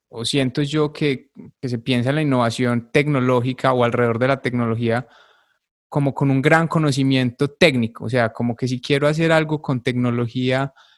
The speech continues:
entonces debo saber programar, por ejemplo, o, o debo, no sé, saber modelar o animar. Pero, pues, eh, eso es, requiere de equipos costosos y muy especializados. Mm,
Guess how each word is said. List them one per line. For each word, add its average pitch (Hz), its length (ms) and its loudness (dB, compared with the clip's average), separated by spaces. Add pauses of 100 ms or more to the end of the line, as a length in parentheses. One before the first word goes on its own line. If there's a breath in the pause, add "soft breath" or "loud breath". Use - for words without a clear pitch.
(140)
entonces 127 480 -2
debo 139 180 4
saber 120 260 0
programar, 123 640 0
por 113 140 -2
ejemplo, 113 480 -2
o, 113 400 -2
o 113 80 0
debo, 117 640 0
no 113 160 -4
sé, 127 180 -2
saber 113 300 2 (360)
modelar 127 840 0
o 117 60 0
animar. 113 520 0 (1000)
Pero, 123 240 2
pues, 123 280 -2
eh, 107 400 -4
eso 123 180 -6
es, - 300 -10
requiere 131 380 0
de 131 40 2
equipos 127 400 -4
costosos 135 640 -2
y 131 120 -2
muy 120 180 -2
especializados. 123 960 -2 (720)
Mm, 139 300 0